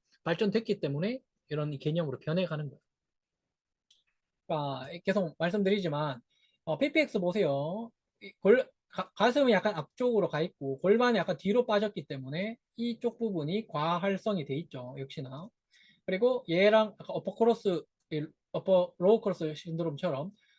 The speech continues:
소라 코룸바는 그러니까 티엘 정션이랍니다. 흉추랑 요추 부분은 과하게 신전되어 있는 형태. 그래서 흉추의 망곡이 사라져 있고 오히려 요추의 망곡이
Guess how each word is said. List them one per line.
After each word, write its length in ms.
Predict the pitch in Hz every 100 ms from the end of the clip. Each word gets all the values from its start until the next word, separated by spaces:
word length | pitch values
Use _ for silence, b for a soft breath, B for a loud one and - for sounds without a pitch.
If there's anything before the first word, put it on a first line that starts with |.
| _
소라 260 | 247 247
코룸바는 840 | 254 262 277 262 226 202 233 262 269
그러니까 280 | 196 190 175
티엘 380 | - 269 285 285
정션이랍니다. 680 | 247 180 160 139 131 135 - _ _ _ _
흉추랑 580 | - 262 247 285 240 180
요추 280 | 160 - 226
부분은 560 | 247 220 190 233 240
과하게 500 | - 160 175 226 208
신전되어 520 | 160 226 220 226 208 135
있는 200 | 123 120
형태. 300 | 135 - - _ _ _ _ -
그래서 180 | 202
흉추의 540 | 190 269 277 311 302 240
망곡이 680 | 175 196 233 247 170 175 240 _ _
사라져 440 | - 277 233 156
있고 340 | 139 - 226 254
오히려 340 | 185 240 196
요추의 500 | 151 151 - 294 226
망곡이 580 | 170 156 151 143 240 262